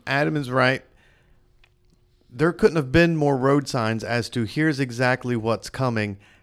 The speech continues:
And to me, that's someone who is writing for who they believe to be a dumb audience. And that's sad that that's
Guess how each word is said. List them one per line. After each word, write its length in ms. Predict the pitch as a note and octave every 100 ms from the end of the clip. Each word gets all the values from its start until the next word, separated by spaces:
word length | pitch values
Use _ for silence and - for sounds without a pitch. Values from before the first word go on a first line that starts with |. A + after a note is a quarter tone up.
| _
And 260 | B2+ B2+ A#2
to 100 | C#3+
me, 340 | C#3+ E3 D#3 C#3+
that's 260 | B2+ -
someone 440 | - C#3+ C3+ C3 B2
who 440 | B2 B2 A#2 A#2
is 160 | A#2 G#2
writing 500 | G#2+ B2 C3 B2 A#2+
for 160 | - A#2
who 140 | C3
they 120 | B2+
believe 360 | A2+ A2+ A#2 A2+
to 80 | A2
be 140 | A#2
a 60 | A2
dumb 280 | G2+ G#2 G2+
audience. 520 | G2 F2+ C#2+ - - _ _ _ _ _ _ -
And 160 | B2+
that's 280 | C#3 D3 -
sad 640 | - - G#2 F#2+ F#2+ C3+ - _ _ _ -
that 120 | B2
that's 300 | B2+ B2 -